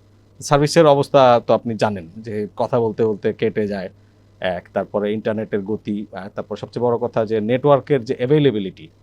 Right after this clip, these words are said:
যে, আহ, কনসিস্টেন্সি, এটা কিন্তু সমস্যা। বিল্ডিংয়ের ভিতরেই দেখা যাচ্ছে নেটওয়ার্ক থাকে না অনেক জায়গায়,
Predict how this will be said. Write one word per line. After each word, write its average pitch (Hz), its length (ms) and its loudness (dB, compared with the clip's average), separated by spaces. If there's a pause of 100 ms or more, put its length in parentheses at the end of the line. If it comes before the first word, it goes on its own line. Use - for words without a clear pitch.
(540)
যে, 95 220 -4 (120)
আহ, 95 100 -8 (100)
কনসিস্টেন্সি, 127 800 -2
এটা 143 240 0
কিন্তু 120 360 -6
সমস্যা। 101 500 -8 (260)
বিল্ডিংয়ের 139 400 0
ভিতরেই 123 380 -2
দেখা 104 220 -2
যাচ্ছে 101 260 -4
নেটওয়ার্ক 98 340 -4
থাকে 98 220 -8
না 98 100 -4
অনেক 92 160 -8
জায়গায়, 82 260 -12